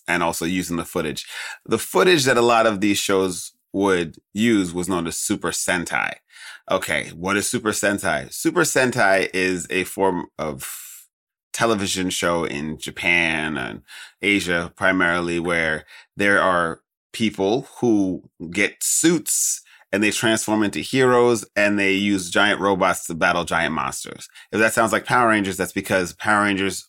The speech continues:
all of their early footage was from a Super Sentai series. Can't remember the name of the series. You can look it up.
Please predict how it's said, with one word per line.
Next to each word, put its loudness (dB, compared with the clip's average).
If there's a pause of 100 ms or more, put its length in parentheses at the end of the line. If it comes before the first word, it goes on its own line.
(100)
all 6
of 2
their 6
early 4
footage -2 (320)
was 4
from 0 (140)
a 0
Super -6
Sentai 0
series. -8 (240)
Can't 0
remember 2
the 0
name 2
of -2
the -4
series. -4
You -12
can -8
look -4
it -2
up. -2